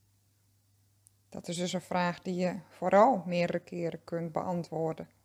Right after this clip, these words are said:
op verschillende momenten, verschillende dagen. En welk gerecht wilde ik altijd nog eens uitproberen? Bedenk dat eens.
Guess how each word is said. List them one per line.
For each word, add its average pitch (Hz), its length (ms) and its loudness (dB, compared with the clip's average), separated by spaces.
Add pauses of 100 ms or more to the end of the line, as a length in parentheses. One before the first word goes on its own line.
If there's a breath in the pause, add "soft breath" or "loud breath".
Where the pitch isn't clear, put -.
(600)
op - 180 -10
verschillende 170 600 -2
momenten, 165 640 -4
verschillende 165 480 -8
dagen. 156 460 -4 (2250)
En 170 460 -2 (200)
welk 202 460 4
gerecht - 680 0 (160)
wilde 185 260 6
ik - 160 -4
altijd 175 440 2
nog 190 120 -2
eens 202 120 0
uitproberen? 220 840 2 (1120)
Bedenk 233 380 0
dat 254 220 2
eens. 170 480 0